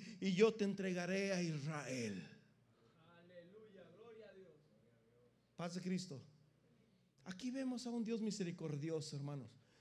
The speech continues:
Speaker 1: Dios sabía, mis hermanos, que, que, que el reino de, de Salomón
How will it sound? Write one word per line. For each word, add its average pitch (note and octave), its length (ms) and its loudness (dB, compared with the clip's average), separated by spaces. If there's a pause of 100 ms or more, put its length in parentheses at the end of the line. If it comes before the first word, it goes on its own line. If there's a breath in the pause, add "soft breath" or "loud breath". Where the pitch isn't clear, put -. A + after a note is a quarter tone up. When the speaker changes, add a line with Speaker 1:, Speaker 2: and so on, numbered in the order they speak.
(280 soft breath)
Speaker 1:
Dios D4 300 2
sabía, D#4 360 4
mis D4 220 0
hermanos, C#4 400 2
que, A3 240 4
que, G#3+ 260 4
que G#3+ 140 6
el G#3+ 100 6
reino C4+ 560 4
de, G3 160 4
de F#3+ 260 -2
Salomón G#3 720 6